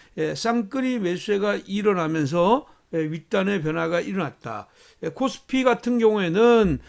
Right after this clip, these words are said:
그 엘지 화학이나 삼성 에스디아이 등의 일단 전기차 시장의 성장 기대감으로 전기차 관련주들이, 예, 상승을 주도했고, 코로나 일구 백신 생산,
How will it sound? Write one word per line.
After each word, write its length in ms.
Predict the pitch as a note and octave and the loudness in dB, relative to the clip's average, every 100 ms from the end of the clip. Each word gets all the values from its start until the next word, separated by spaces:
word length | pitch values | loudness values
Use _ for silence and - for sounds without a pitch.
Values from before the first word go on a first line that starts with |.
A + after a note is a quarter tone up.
| - - - | -20 -20 -4
그 300 | E3+ E3 E3 | 2 2 4
엘지 300 | G#3 A3+ B3+ | 4 6 8
화학이나 640 | A#3+ A#3+ A3+ G3+ A3 A3+ | 10 10 8 4 2 2
삼성 440 | G#3+ G#3 A#3 B3 A#3 | 4 4 4 4 4
에스디아이 520 | F#3+ - G3+ A3+ G#3 | 2 2 4 6 6
등의 520 | E3+ F3 D3 D3 A3+ - _ _ - | 2 2 2 2 0 -2 _ _ -10
일단 420 | C#3+ A3+ G#3+ E3 | 0 4 4 4
전기차 800 | E3 G3+ A3+ A#3+ - B3 B3 A3+ | 6 8 6 4 0 4 6 6
시장의 880 | - A3+ A#3+ A#3 A#3 A3+ A3+ A#3 A3+ | 2 2 4 6 4 4 4 4 6
성장 540 | C4+ C4+ C4+ C4+ B3+ | 6 6 6 6 4
기대감으로 920 | G3+ F#3+ G#3 G3+ F3+ D#3 G#3+ A3 C3 - - - | 2 2 4 4 4 6 8 8 6 -2 -12 0
전기차 580 | D#3+ F#3+ A3+ - B3 | 4 6 4 4 4
관련주들이, 1000 | G#3+ G#3 A3 G#3+ F#3+ E3 E3+ A#3+ F#3+ - - - - | 4 4 4 4 0 0 4 4 4 0 -8 -20 -4
예, 180 | E3+ D#3 | -2 -2
상승을 760 | F3 A3+ G3+ A#3 A#3+ B3 A3 _ - | -2 -4 -2 0 2 0 -2 _ -10
주도했고, 1040 | - F#3 C#4 B3 E3 - - A#2 C#3+ G3 _ _ | -2 2 6 6 4 -2 -8 -4 -4 -6 _ _
코로나 400 | - B3 C4 C4 | -2 0 4 4
일구 640 | A#3+ A3+ G#3 B3 A#3+ G#3 - _ | 4 0 0 0 0 -2 -8 _
백신 560 | - E3+ - - C#4 C4 | -2 -2 -2 0 2 2
생산, 680 | A3 C4 A#3+ B3 A#3 G#3+ | 0 0 2 2 0 -4